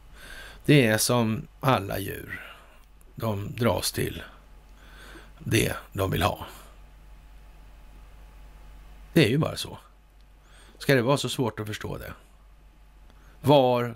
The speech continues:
kan de hamna någonstans? Och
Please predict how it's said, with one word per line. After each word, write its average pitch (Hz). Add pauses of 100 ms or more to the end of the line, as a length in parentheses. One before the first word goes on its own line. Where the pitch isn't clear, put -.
kan 95
de 90
hamna - (540)
någonstans? - (580)
Och 123